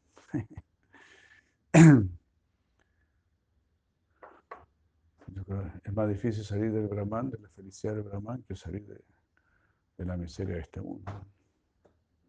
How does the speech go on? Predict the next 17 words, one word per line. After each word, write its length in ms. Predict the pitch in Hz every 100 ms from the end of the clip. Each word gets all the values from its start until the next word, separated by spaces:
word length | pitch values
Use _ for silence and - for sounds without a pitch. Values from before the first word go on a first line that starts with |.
| _ _ _ _ _ _ _ - - - _ _ _ -
Ya, 380 | 98 113 117 110
ya 240 | 110 123
predicar 420 | 113 110 107 123
aquí 160 | 123 120
en 80 | 120
el 100 | 110
barrio 380 | 113 113 110 123
alto 240 | 135 117
ya 80 | 113
es 80 | 110
más 160 | 113
difícil, 480 | 107 104 156 143 101
porque 180 | 104 101
están 240 | - 107
pasando 400 | 104 95 110 107
relativamente 840 | 101 101 98 107 104 107 104 104 101
bien. 260 | 107 120